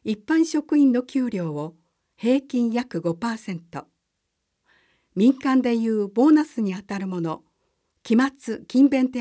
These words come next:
当を一点八五パーセント削減したため、平成二十五年度の職員給与費が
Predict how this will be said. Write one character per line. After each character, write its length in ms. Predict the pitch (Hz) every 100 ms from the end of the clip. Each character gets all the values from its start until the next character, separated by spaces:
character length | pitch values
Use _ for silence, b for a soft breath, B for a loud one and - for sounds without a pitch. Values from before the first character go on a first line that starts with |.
| 220
当 240 | - 160
を 140 | 139 170 _ _ _ _ _ _ _ _ _
一 240 | 269 294 -
点 240 | 226 190
八 300 | 170 214 320
五 180 | 311 294
パ 200 | 294 262
ー 40 |
セ 200 | 262 240
ン 40 | 220
ト 300 | - 147 -
削 300 | - 170 233
減 160 | 214
し 60 | 208
た 120 | 190
た 120 | 190
め、 200 | 160 147 - _ _ _ _ _ _ _ _ _
平 180 | - 302
成 260 | - 302
二 180 | 285 320
十 180 | 330 277
五 160 | 254 254
年 240 | 277 262
度 100 | 202
の 220 | 156 156 - _
職 380 | - 247 247 294
員 180 | 269
給 220 | 269 262 233
与 180 | 262
費 140 | - 160
が 160 | 135